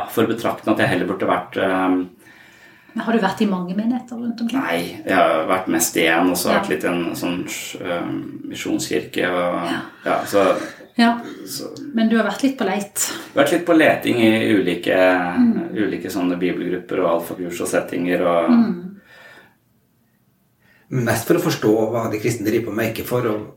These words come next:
Speaker 3: bli kristen selv, jeg tenker jo det, eller så det, ja, det blir, ja.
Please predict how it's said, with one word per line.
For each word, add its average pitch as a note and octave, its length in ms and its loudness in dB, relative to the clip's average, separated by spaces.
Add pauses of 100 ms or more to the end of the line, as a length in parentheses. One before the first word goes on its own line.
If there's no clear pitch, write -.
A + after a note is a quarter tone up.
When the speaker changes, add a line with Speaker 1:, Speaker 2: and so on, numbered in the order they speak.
(200)
Speaker 3:
bli - 240 -10
kristen G#2+ 500 -8
selv, G#2 280 -4
jeg A#2 120 -4
tenker G2+ 260 -6
jo G2 60 -12
det, G#2+ 140 -6
eller C3+ 180 -4
så - 220 -10 (720)
det, G2+ 280 -2 (380)
ja, G#2+ 260 -8 (1080)
det G#2+ 80 -14
blir, F#2 260 -10
ja. F2 120 -10